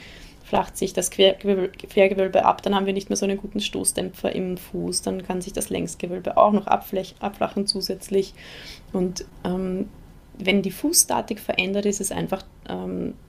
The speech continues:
der ganze Körper, die ganze Körperstatik verändert. Die Kniegelenke stehen dann nicht mehr so, wie sie stehen sollten, die Hüftgelenke, die Wirbelsäule. Also das beeinflusst wirklich den ganzen Körper. Und bei Erwachsenen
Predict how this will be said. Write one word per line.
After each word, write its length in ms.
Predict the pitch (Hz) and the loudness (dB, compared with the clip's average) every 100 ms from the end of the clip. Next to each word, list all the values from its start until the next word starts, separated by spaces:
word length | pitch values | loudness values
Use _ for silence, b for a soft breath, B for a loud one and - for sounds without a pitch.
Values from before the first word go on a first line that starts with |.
| - | -2
der 80 | 202 | 2
ganze 280 | 185 180 | 2 0
Körper, 340 | 202 180 - 180 | 2 2 4 0
die 80 | 180 | 2
ganze 240 | 185 - | 0 -2
Körperstatik 640 | - 175 180 - 170 - | -2 -2 -2 -2 -4 -6
verändert. 560 | - - 170 170 170 - | -2 -2 0 -4 -6 -4
Die 160 | 196 180 | -4 -2
Kniegelenke 720 | - 233 208 202 190 196 196 | 2 4 4 2 2 2 0
stehen 240 | - 185 | 0 -2
dann 100 | 185 | -2
nicht 180 | 185 - | -4 -2
mehr 100 | 190 | -2
so, 200 | - 180 | 0 -2
wie 60 | |
sie 160 | 180 196 | 0 -2
stehen 260 | - 180 180 | 0 0 0
sollten, 400 | - 160 165 196 | 4 2 2 -2
die 100 | 196 | 0
Hüftgelenke, 560 | 202 - 190 180 180 | -2 -4 -2 -2 -2
die 140 | - 185 | -2 -2
Wirbelsäule. 540 | 185 190 - 175 175 | -2 0 0 0 -2
Also 160 | 175 - | -2 -4
das 120 | 180 | -2
beeinflusst 460 | - - - 196 | -2 -2 -2 0
wirklich 220 | 190 185 - | 0 -4 -4
den 120 | 185 | -2
ganzen 340 | 175 170 - | -2 -2 -4
Körper. 420 | - 170 - 185 - B B B B B | -2 -4 -2 -6 -6 B B B B B
Und 320 | 190 180 - | -4 -4 0
bei 80 | 185 | 4
Erwachsenen 720 | 185 170 - 220 208 214 202 | 6 6 4 6 8 8 6